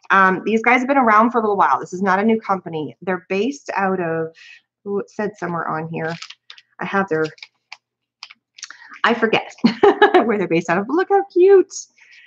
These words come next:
So I guess they, they have a sticker of the month. This was the February twenty twenty, um, Kids Classic. Look how cute.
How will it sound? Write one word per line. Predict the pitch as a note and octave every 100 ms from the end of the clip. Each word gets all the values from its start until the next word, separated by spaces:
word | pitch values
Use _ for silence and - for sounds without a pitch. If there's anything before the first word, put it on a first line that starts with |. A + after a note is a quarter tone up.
| - -
So | -
I | G#3
guess | A3+ B3+
they, | D#4+ D4+ -
they | A#3+
have | A#3+ A3+
a |
sticker | A3+ A#3 A#3
of | B3+
the | C#4+
month. | A#3 G#3+ A3
This | A3 A3+
was | B3 A#3+ A#3+
the | A3 A3 A3 - _
February | A#3+ A3 A#3 A3 A3+ A3
twenty | - A3 A3
twenty, | A3 G#3 G3+ G3 G3 G3 _ _ _ -
um, | F#3+ F3+ -
Kids | A3+ G#3 -
Classic. | G3+ F3+ - F3+ - - - _ -
Look | D#3
how | - -
cute. | - -